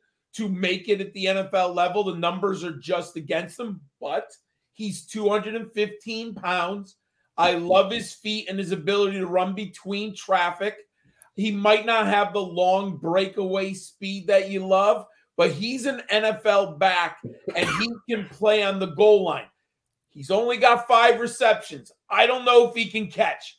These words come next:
All I know is when I watch U A B, they don't throw to the, to the, any running backs. It doesn't matter. But I can't say he can. I can't say he can't. There's nothing on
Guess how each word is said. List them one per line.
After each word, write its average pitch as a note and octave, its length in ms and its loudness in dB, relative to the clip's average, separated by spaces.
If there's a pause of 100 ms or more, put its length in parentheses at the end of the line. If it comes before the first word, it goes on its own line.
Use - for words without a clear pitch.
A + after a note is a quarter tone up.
(240)
All G#3+ 240 8
I C#4+ 100 4
know C4 220 4
is G#3 140 2
when G#3+ 120 0
I A3 140 4
watch G#3+ 340 4
U G#3+ 200 2
A G#3+ 120 4
B, G3+ 320 -4
they A3+ 160 6
don't B3+ 280 2
throw G#3+ 340 4
to F#3 80 -6
the, F3 240 -8
to F3 220 -20
the, E3+ 160 -4 (100)
any A3 240 0
running F#3+ 360 -4 (140)
backs. - 300 -20
It F#3+ 140 -14
doesn't A3+ 320 0
matter. F#3+ 460 -2 (360)
But G3 260 2
I A3 100 4
can't B3 340 -6
say B3 240 -2
he A#3 220 -10
can. C#4 480 -8 (340)
I G#3 80 -2
can't A3+ 340 -4
say A3 240 0
he F#3+ 220 -8
can't. C4 520 -6 (360)
There's A#3+ 200 -4
nothing A#3+ 360 0
on A3+ 240 -2